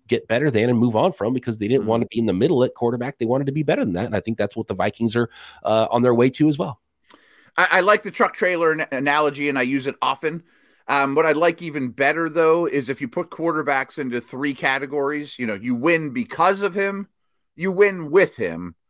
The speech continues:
Speaker 2: or you win in spite of him. Well, he's definitely in category two. You win
Speaker 1: Yeah.
Speaker 2: with him.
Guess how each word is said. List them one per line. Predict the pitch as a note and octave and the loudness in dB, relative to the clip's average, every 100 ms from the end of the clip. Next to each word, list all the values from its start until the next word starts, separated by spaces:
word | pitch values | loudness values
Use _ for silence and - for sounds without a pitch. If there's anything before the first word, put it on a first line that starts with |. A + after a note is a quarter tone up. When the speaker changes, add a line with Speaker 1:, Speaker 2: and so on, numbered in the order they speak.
| _ _ - | _ _ 0
Speaker 2:
or | F3 | 2
you | F3 E3+ | 2 2
win | D#3 D#3 | 2 2
in | D3 B2+ | 0 -4
spite | - D3 C#3 G#2+ | -4 0 0 0
of | - | -8
him. | D2+ - _ _ _ | -14 -16 _ _ _
Well, | D#3 | -2
he's | E3 C4+ B3+ | 0 0 0
definitely | A3+ F#3+ F#3 D#3 C#3+ | 0 0 -2 -4 -4
in | |
category | B2 C#3 A#2+ A#2 A2 G2+ | -2 -2 -2 -2 -4 -4
two. | - G#2 C2+ | -4 -8 -6
You | E2 D3 | -4 0
win | F3 F3 | 0 0
Speaker 1:
Yeah. | D3 | -2
Speaker 2:
with | A#2+ A2 - | 0 0 0
him. | E2+ - | -8 -8